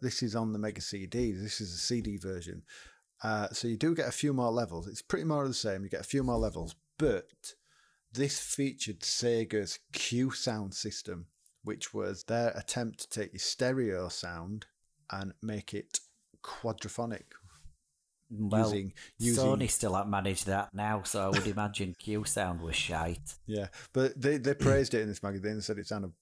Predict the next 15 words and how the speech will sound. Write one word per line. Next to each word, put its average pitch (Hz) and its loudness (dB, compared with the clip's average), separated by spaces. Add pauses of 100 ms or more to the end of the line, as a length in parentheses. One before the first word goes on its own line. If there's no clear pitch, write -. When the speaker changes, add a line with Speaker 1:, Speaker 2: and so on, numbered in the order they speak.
Speaker 1:
sounded 101 -6 (320)
mega, 110 -2 (580)
for, 101 -6 (280)
based 104 -4
on 101 0
Speaker 2:
C 98 0
D. 101 2
Speaker 1:
that. 101 0 (380)
And 123 2
that 165 2
is, 139 2 (340)
we've 110 0
said 110 4
this 139 4
before, 90 0